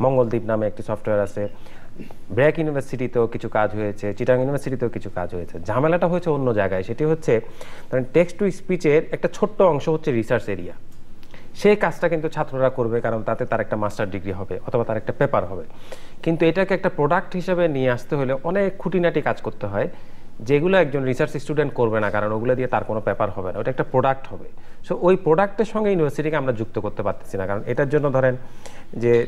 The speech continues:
আহ, আমরা যদি বলি যেমন একটা বাংলা সার্চ ইঞ্জিন, সেটাকে রিসার্চের কাজটা হয়ে গেছে, এখন এটাকে যদি প্রোডাক্ট হিসেবে আনতে হয়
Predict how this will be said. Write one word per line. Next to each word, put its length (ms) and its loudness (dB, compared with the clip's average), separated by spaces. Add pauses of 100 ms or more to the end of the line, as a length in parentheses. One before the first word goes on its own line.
আহ, 240 4
আমরা 180 2
যদি 180 -2
বলি 320 2
যেমন 280 0
একটা 240 0
বাংলা 320 0
সার্চ 280 0
ইঞ্জিন, 360 -2
সেটাকে 580 0 (280)
রিসার্চের 380 2
কাজটা 300 -2
হয়ে 200 2
গেছে, 200 -2
এখন 180 -2
এটাকে 320 0
যদি 400 0 (220)
প্রোডাক্ট 300 2
হিসেবে 260 0
আনতে 240 0
হয় 180 0